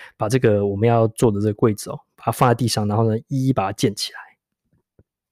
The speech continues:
很棒的一点是说，在建起来的时候是，啊，这个，呃，我，呃，这 Victor 跟 Victor 爸一起啊，两个合作，然后把它建起来。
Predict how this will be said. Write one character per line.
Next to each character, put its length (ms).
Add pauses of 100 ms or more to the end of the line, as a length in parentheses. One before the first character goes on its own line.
(180)
很 120
棒 120
的 80
一 60
点 200
是 80
说， 240
在 100
建 200
起 120
来 80
的 40
时 120
候 80
是， 220 (440)
啊， 100
这 100
个， 380
呃， 340
我， 220
呃， 180
这 120
Victor 360
跟 140
Victor 220
爸 240
一 100
起 260
啊， 120
两 180
个 200
合 280
作， 300 (340)
然 120
后 140
把 160
它 80
建 220
起 160
来。 140